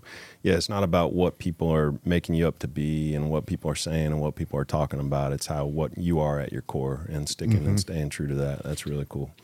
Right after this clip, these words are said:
Speaker 2: Yes.
Speaker 1: Um, yeah, so, so I guess just growing up, I mean, you were, it sounds like you're super focused on football, but more super focused on school and just
Speaker 2: Mm-hmm.
Speaker 1: academics and making sure that you were,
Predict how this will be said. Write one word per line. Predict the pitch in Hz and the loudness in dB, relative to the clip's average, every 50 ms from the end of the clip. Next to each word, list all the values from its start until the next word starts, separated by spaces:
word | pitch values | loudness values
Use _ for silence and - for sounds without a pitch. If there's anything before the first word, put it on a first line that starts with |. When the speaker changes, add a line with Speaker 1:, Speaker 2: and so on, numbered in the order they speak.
| - - - - 104 | -14 -12 -10 -8 -6
Speaker 2:
Yes. | 107 104 95 - - - - - - - | -6 -6 -4 -6 -6 -8 -10 -10 -4 0
Speaker 1:
Um, | 87 82 80 80 78 78 76 78 - - - - - - | 2 4 4 6 4 4 2 0 -2 -8 -16 -10 0 4
yeah, | 120 117 131 110 90 | 6 6 8 6 6
so, | - - - 120 110 107 104 101 95 - 110 | 4 2 0 2 4 4 4 4 2 0 -2
so | - - - 107 98 95 98 - | -2 0 2 2 4 4 4 4
I | 95 101 | 6 8
guess | 104 117 104 - | 8 8 8 6
just | - - 113 - - | 4 2 0 0 2
growing | - 95 95 98 98 92 90 | 4 6 8 8 8 8 6
up, | 92 95 101 - - | 6 4 4 2 2
I | 82 | 4
mean, | 85 85 82 82 | 4 6 6 6
you | 85 87 | 6 6
were, | 90 82 - | 6 4 4
it | 87 82 71 | 4 2 2
sounds | - - 92 85 87 | 2 0 0 2 2
like | 85 78 | 2 4
you're | 85 82 80 76 - - - - | 4 4 2 2 0 -2 -2 -2
super | - - - - 131 113 - 104 | -2 -2 0 0 0 2 4 4
focused | 82 - 107 90 80 - 85 - | 4 6 6 4 6 4 2 2
on | 92 85 80 | 2 0 2
football, | - 104 87 - 92 87 82 | 2 2 2 4 4 4 4
but | 76 80 82 - - | 4 2 0 2 2
more | 92 92 95 90 87 | 4 6 6 6 4
super | - - - 113 95 - 85 76 - - | 2 0 -2 -2 0 0 -2 -2 -2 0
focused | - 101 90 - 87 82 - | 2 2 2 2 0 0 0
on | 85 78 71 | 2 2 0
school | - - - 110 107 92 85 80 78 76 | 0 -2 0 2 4 4 4 4 4 2
and | 78 | 2
just | - 82 78 - - | 0 0 -2 -2 0
Speaker 2:
Mm-hmm. | - 82 | 0 2
Speaker 1:
academics | 82 123 110 95 120 127 143 143 80 73 - - | 4 4 4 6 6 8 6 6 4 2 -4 -4
and | 78 78 | 0 2
making | 82 82 78 - 78 | 2 2 2 2 0
sure | - - 87 80 | 0 0 2 2
that | 78 73 - | 2 2 2
you | 76 78 80 78 | 2 2 2 2
were, | 78 80 76 76 - | 4 2 2 2 0